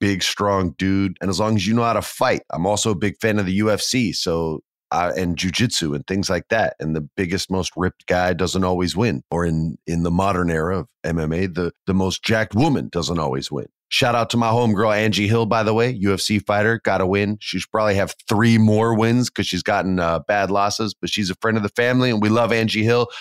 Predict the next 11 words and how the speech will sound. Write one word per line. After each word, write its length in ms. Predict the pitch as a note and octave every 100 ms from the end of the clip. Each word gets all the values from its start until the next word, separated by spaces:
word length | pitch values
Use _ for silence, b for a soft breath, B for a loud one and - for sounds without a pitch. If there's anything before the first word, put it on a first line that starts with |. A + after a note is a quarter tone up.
| B
and 140 | G2+ A2+
respect 420 | A2 - C#3 - -
for 100 | G#2
her 320 | G#2+ G2+ F#2 _ _ _
decision 560 | A#2 - C3+ A#2+ G#2+ G2
after 440 | F#2 - G2 F#2 -
out 260 | G#2 G2
Muay 240 | G2+ G2+ F#2+
Thai-ing 400 | F#2 F2 D#2 D2
her 160 | D2+
opponent, 420 | C2 - C#2+ B1